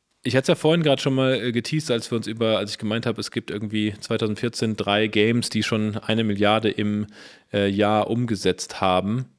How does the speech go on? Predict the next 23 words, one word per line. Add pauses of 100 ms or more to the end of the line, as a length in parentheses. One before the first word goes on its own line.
ähm,
wo
noch
drei
Milliarden
insgesamt
der
Spend
in
allen
anderen
Apps
war. (320)
Und
diesen
Club
nennen
sie
den
One, (120)
äh,
Billion
Club.